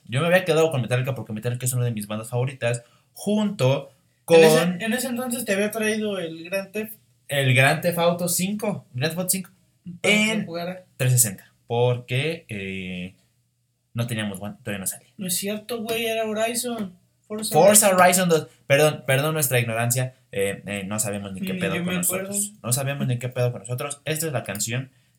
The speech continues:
Speaker 1: que dijimos que está muy buena.
Speaker 2: Después
Speaker 1: Nada
Speaker 2: de un
Speaker 1: más que
Speaker 2: comercial.
Speaker 1: después de un comercial.
Speaker 2: <laughs>
Speaker 1: Porque
Speaker 2: Ahorita regresamos.
Speaker 1: Espérense. No
Speaker 2: No
Speaker 1: se
Speaker 2: le cambie.
Speaker 1: queden.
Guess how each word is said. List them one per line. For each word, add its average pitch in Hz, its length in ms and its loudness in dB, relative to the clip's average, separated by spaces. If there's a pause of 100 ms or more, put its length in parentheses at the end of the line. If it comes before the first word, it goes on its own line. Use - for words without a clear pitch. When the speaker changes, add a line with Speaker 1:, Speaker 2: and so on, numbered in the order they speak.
(420)
Speaker 1:
que 113 100 -4
dijimos 113 540 -4 (340)
que 113 100 -12
está 120 340 -6
muy 117 180 -4
buena. 131 400 -4 (220)
Speaker 2:
Después - 180 -18
Speaker 1:
Nada 107 80 -4
Speaker 2:
de 107 40 -4
un 104 60 -2
Speaker 1:
más 104 160 0
que - 40 -6
Speaker 2:
comercial. 208 300 -6
Speaker 1:
después 120 320 -6
de 107 60 -8
un - 100 -2
comercial. 156 560 -2
Speaker 2:
<laughs> - 160 -12 (360)
Speaker 1:
Porque 127 600 -4
Speaker 2:
Ahorita 160 300 0
regresamos. 240 600 -2 (100)
Speaker 1:
Espérense. 135 680 0
No - 100 -4
Speaker 2:
No 165 40 4
Speaker 1:
se 175 100 6
Speaker 2:
le 214 60 4
cambie. 214 200 8
Speaker 1:
queden. 139 200 0